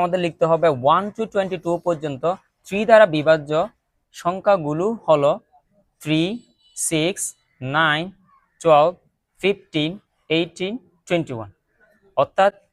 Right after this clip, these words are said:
তিনের নামতা যদি গুনি, তিন একে তিন, তিন দুগুণে ছয়, তিন তেরিকে নয়, তিন চারে বারো, তিন পাঁচ পনেরো, তিন ছয় আঠারো, তিন সাতে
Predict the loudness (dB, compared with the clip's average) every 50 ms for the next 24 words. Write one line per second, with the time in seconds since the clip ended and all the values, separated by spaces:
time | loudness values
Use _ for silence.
0 | _ _ _ -6 -4 -2 -2 -2 -2 -2 2 2 2 2 2 2 0 0 0 -2
1 | -4 -2 -6 -6 -4 -4 -6 -6 -6 -6 -6 -4 -4 -4 -6 -6 -10 -10 -6 -6
2 | -4 -4 -4 -4 -6 -8 -8 -6 -6 -6 -6 -6 -6 -8 -10 -6 -4 0 0 0
3 | 0 -2 -4 -8 -10 -6 -6 -8 -8 -6 -6 -8 -6 -6 -4 -6 -6 -6 -8 -8
4 | -8 -8 -8 -8 -2 -2 -2 -2 0 2 2 2 2 2 0 -4 -8 -8 -8 -8
5 | -4 -4 -4 -4 -4 -6 -12 -10 -6 -4 -4 -4 -6 -6 -12 -12 -12 -12 -10 -6
6 | -2 -2 -2 -2 0 0 -2 -2 -2 -4 -8 _ _ _ _ _ _ -4 -2 -2
7 | -2 -4 -4 -4 -4 -4 -2